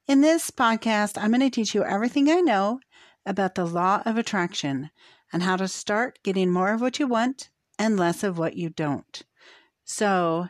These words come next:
stick around, learn how to level up your life, and welcome to the queendom.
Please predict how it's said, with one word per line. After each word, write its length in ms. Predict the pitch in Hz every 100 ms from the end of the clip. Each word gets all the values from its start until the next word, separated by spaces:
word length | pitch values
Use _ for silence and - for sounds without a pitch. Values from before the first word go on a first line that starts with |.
| -
stick 360 | - - 208 240
around, 640 | 240 269 277 294 294 - _ _ _ -
learn 240 | 214 247
how 140 | 262 262
to 100 | 269
level 320 | 254 247 247
up 120 | 240
your 160 | 208 190
life, 540 | 226 330 349 - - _ _ -
and 320 | 175 170 156
welcome 380 | 170 269 339 320
to 160 | 330
the 80 | 330
queendom. 680 | - 269 208 170 151 156